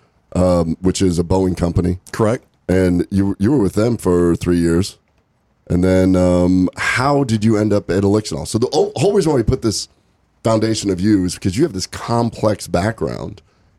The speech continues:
Speaker 1: You bring a lot of value to a company like Elixinol that recently went public about a year ago or so, right?
Speaker 2: Yep.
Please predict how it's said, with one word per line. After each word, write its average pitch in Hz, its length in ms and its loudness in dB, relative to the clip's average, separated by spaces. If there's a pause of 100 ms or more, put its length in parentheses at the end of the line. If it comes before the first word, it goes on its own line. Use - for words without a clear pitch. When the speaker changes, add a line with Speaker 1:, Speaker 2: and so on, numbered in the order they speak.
Speaker 1:
You 123 160 0
bring 107 600 2
a 80 100 -6
lot 90 460 0
of 92 80 0
value 87 520 -2 (440)
to 92 160 0
a 90 60 0
company 92 420 0
like 85 200 -2
Elixinol 92 540 0
that 78 140 -4
recently 95 440 0
went 90 240 0
public 90 340 -2
about 90 180 -2
a 90 60 0
year 90 240 2
ago 82 200 -4
or 85 120 -2
so, 80 200 -2
right? 82 300 -2 (160)
Speaker 2:
Yep. - 180 0